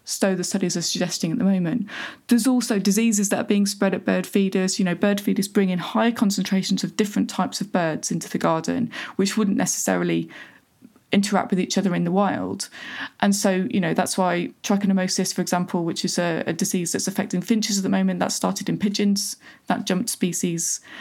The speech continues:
And then, you know, as you say, it does disconnect us 'cause you can just put up a bird feeder and think you've done your job. Whereas actually, if you move house or, you know, if you pop your clogs or whatever,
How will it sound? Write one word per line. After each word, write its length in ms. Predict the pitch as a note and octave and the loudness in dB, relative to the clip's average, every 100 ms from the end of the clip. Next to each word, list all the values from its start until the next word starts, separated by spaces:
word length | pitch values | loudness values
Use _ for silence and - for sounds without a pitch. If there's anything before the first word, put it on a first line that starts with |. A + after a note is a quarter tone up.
| - - | -10 0
And 160 | B3+ | 2
then, 180 | C4 B3+ - | 4 2 2
you 80 | B3+ | 2
know, 140 | G#3 | 2
as 160 | G#3 A#3+ | 2 0
you 80 | |
say, 400 | A#3+ E4 B3+ - - | 0 0 2 0 0
it 180 | G3+ | 0
does 200 | - C4+ | 0 0
disconnect 580 | C4+ G3 - G3 - - | 0 -2 2 0 0 -4
us 160 | F3 - | -4 0
'cause 180 | A3+ G#3 | 0 0
you 120 | A#3 | 2
can 100 | G#3 | 2
just 160 | G#3 | 0
put 180 | G#3 G#3 | 0 -2
up 80 | - | 0
a 60 | F#3+ | 0
bird 260 | G3 F#3+ | 2 2
feeder 280 | - F#3+ F3+ | 0 0 2
and 160 | F3+ E3+ | 0 0
think 260 | F#3 E3+ - | 0 0 -2
you've 180 | G3 G3+ | -2 0
done 160 | F#3 | 0
your 100 | F3 | 0
job. 300 | E3+ F#3 - | 0 0 2
Whereas 160 | G3 G3 | 0 2
actually, 500 | A#3 - G#3 G3 G3+ - - - - | 0 0 0 0 -2 -8 -14 -8 -2
if 160 | B3+ | 2
you 80 | C#4+ | 2
move 200 | B3+ G3+ | 2 2
house 420 | G#3 A3+ A3+ - | 2 2 2 0
or, 260 | G3+ G3 - | 2 2 2
you 80 | A3 | 2
know, 140 | F#3 | 2
if 80 | F#3 | 2
you 80 | G3+ | 2
pop 180 | - A#3 | 0 0
your 60 | |
clogs 320 | G3+ G#3+ G3+ | 0 0 0
or 60 | G3+ | 0
whatever, 340 | G3+ F#3 F#3+ | 2 2 0